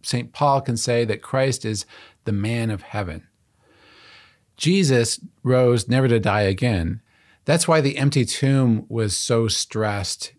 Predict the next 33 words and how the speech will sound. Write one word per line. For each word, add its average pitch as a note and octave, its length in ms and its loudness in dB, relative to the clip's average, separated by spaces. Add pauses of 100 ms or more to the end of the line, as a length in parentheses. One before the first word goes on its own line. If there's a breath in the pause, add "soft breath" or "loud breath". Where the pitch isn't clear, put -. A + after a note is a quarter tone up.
(140)
in G2 320 -4
the G2 100 -6
early F#2+ 340 -6
church. - 540 -10 (800 soft breath)
The A#2+ 100 0
stories A#2+ 640 2
of G#2 480 -4
how G#2 760 -6 (200)
a G#2+ 80 -6
boulder G2+ 500 -2
was G2+ 280 -2
placed - 480 -8
in F#2 80 -8
front G#2 180 -6
of G2+ 60 -4
the F#2+ 80 -6
tomb G#2 320 -6
to F2+ 80 -8
guard F#2+ 340 -4
it, G2+ 300 -6
soldiers G2+ 520 -8
were F#2+ 120 -6
put A2 260 -8
on G2 320 -8
guard G2 560 -6
before G#2 320 -8
the F#2+ 80 -12
tomb. G2+ 520 -8 (680 soft breath)
The C3+ 200 0
fact C#3+ 560 -2 (140)
of A#2 200 0
the A#2 100 2
resurrection G2+ 880 -2